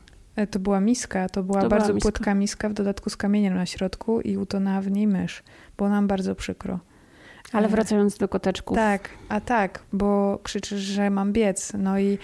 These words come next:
Speaker 1: to był tydzień, w którym jeszcze dawałyśmy leki jeżowi.
Speaker 2: Tak, do jeża wrócimy zaraz.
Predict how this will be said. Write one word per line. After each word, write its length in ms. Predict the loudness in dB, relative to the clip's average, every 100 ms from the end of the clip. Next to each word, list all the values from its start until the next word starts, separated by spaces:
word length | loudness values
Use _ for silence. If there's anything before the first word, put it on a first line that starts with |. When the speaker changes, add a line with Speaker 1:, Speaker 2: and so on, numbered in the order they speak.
| -10 -18 -14 -2
Speaker 1:
to 160 | 0
był 220 | 2 0
tydzień, 580 | 0 0 2 2 2 2
w 100 | 0
którym 580 | -6 -2 0 2 0 0
jeszcze 340 | -2 -2 -2
dawałyśmy 1000 | 0 0 0 0 0 -2 -2 0 2 2
leki 460 | 0 -2 -4 -2 0
jeżowi. 680 | 2 2 4 2 2 0 -2 -8 -8
Speaker 2:
Tak, 220 | -6 -4
do 100 | 0
jeża 280 | 4 4 4
wrócimy 440 | 2 0 0 -2 -2
zaraz. 300 | -6 -8